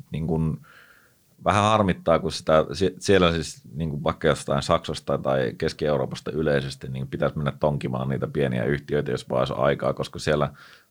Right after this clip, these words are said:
varmasti on paljon mahdollisuuksia, niin kuin ja, ja paljon mielenkiintoisia yhtiöitä. No indeksitasot on kuitenkin niin alhaisia, että siellä täytyy olla niin kuin pörssissä siellä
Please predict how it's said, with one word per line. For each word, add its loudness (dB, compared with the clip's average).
varmasti 2
on -6
paljon 0
mahdollisuuksia, -6
niin -8
kuin -2
ja, 2
ja -8
paljon 0
mielenkiintoisia -4
yhtiöitä. -8
No 0
indeksitasot 2
on -2
kuitenkin 0
niin 2
alhaisia, 0
että -8
siellä -2
täytyy 4
olla 6
niin -2
kuin -4
pörssissä 0
siellä 2